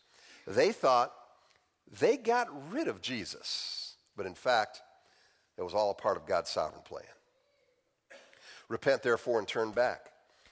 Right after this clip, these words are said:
that your sins may be blotted out, that times of refreshing may come from the presence of the Lord, that he may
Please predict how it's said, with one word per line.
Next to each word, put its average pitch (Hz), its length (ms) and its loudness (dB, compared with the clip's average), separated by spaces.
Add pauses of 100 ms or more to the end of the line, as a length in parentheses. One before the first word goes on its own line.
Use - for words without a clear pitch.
(100)
that 98 180 -2
your 101 80 -6
sins 113 380 0
may 98 100 2
be 95 80 -4
blotted 90 360 2
out, 87 240 2
that 92 120 -6
times 110 300 0
of 95 120 -6
refreshing 113 520 -2
may 101 100 0
come 110 360 2 (260)
from 113 160 -2
the 101 60 -4
presence 120 440 -2
of 117 80 -6
the 107 80 -4
Lord, 110 360 2
that 104 140 4
he 127 100 -2
may 110 180 4